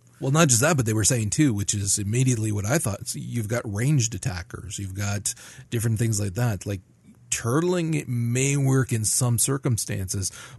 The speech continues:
but I'm thinking more often than not, it won't. It's gonna fuck you over. And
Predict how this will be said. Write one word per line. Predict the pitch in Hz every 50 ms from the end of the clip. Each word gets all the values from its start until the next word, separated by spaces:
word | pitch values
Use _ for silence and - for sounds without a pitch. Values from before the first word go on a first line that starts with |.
| -
but | - 120
I'm | 127 131
thinking | 113 135 127 - 127 113 110
more | 110 110 113 117
often | 117 120 117 - - 107 104
than | 101 98 98 98
not, | 107 113 113 110 - -
it | - 107 123 151 -
won't. | 123 101 98 120 127 107 82 85
It's | 101 -
gonna | - - 110 98
fuck | - - - 104 101 -
you | 98 95 90 92
over. | 107 113 98 78 - - - - - - - -
And | - - 101 101 101 101 101 101 101 98 98 98 98 98 101 104